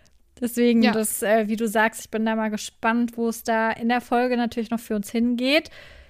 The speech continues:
Speaker 1: Aber bevor wir auch mit der Definition starten, um euch da einfach mal abzuholen,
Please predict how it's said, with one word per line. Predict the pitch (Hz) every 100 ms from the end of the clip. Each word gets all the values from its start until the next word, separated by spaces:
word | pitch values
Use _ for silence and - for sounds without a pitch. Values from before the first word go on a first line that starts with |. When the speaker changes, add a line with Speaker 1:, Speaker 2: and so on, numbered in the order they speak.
| - _ _ _ -
Speaker 1:
Aber | 226 247 254 277 302 320 -
bevor | 233 - 262 262
wir | 220
auch | 220
mit | 233
der | 220
Definition | 226 220 214 214 - 240 254 285
starten, | - 208 196 196 208 220
um | 233 220
euch | 220
da | -
einfach | 214 220 202
mal | 214
abzuholen, | 240 - 254 214 208 202 220 247